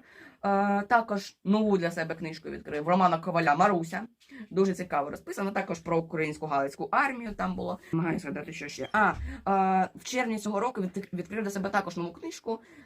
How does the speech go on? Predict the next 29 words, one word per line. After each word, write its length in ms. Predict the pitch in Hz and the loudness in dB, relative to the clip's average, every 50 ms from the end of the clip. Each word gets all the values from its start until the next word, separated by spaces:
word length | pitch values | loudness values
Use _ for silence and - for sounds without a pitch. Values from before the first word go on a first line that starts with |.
| - _ | -6 _
е, 280 | 190 190 185 190 196 196 | 0 0 2 2 2 2
яку 220 | 190 196 196 202 | 0 0 0 -2
читає 380 | - 202 190 190 175 170 170 175 | -4 -2 0 2 4 4 4 2
Віталій 380 | 185 180 190 180 170 165 160 170 | 0 2 4 4 4 4 2 2
Ажнов. 380 | 196 196 202 208 185 196 208 190 | 2 2 0 0 0 0 0 2
Дуже 260 | 175 180 170 165 165 | 2 2 2 2 0
гарно. 380 | 180 190 240 233 220 214 208 214 - - 269 226 - | 0 0 -2 -2 -4 -6 -6 -8 -10 -16 -18 -12 -6
Е, 160 | - 165 170 175 | -2 -2 0 0
Джон 260 | 170 190 190 190 180 | 2 2 2 2 2
Бой, 200 | 208 247 240 220 | 2 2 2 2
«Хлопчик 340 | - 196 208 208 - 190 - | 2 0 0 0 -2 -6 -4
в 40 | |
смугастій 400 | - 190 170 180 165 165 165 160 | -4 -4 0 0 0 0 0 -6
піжамі». 380 | 156 - 165 160 147 135 139 143 | -8 -6 -4 -2 0 -2 -2 -4
Це 180 | - - 214 208 | -4 -4 -4 -2
про 160 | 208 185 170 | -2 -4 -2
дої-, 440 | 165 180 185 170 165 151 139 - - _ | 0 0 0 0 0 -2 -4 -8 -14 _
долю 420 | - 170 160 175 180 180 165 143 139 | -10 -6 0 2 4 4 4 2 0
єврейського 580 | 139 151 160 160 165 160 156 151 - 143 139 | 0 0 2 2 2 2 2 0 -4 -6 -6
хлопця, 400 | - - - - - - - 170 | -4 -6 -8 -8 -8 -8 -6 -6
який 220 | 156 151 - 170 165 | -6 -6 -6 -8 -8
потрапив 500 | 151 143 - - 151 156 - 147 151 - - - - - - - _ | -8 -10 -6 -4 -4 -4 -4 -8 -12 -12 -16 -20 -20 -20 -20 -20 _
в 360 | - 147 143 151 165 170 165 | -14 -8 -2 0 0 0 0
концтабір, 460 | 160 165 156 - - 175 180 175 165 156 | -2 -4 -8 -4 0 0 0 0 0 -4
здається, 360 | 147 143 143 160 160 165 143 | -4 -2 -2 -2 -4 -6 -8
якщо 180 | 143 - - | -10 -10 -12
не 80 | 151 147 | -12 -12
помиляюсь, 600 | - 143 147 143 143 147 151 156 185 185 - _ _ _ _ _ _ _ _ _ _ _ _ - | -12 -10 -10 -8 -8 -8 -8 -10 -12 -14 -16 _ _ _ _ _ _ _ _ _ _ _ _ -18
Закценгаузен. 720 | 170 - - - - 196 165 156 147 - - 185 185 196 | -18 -18 -18 -14 -12 -10 -10 -8 -8 -10 -10 -10 -12 -12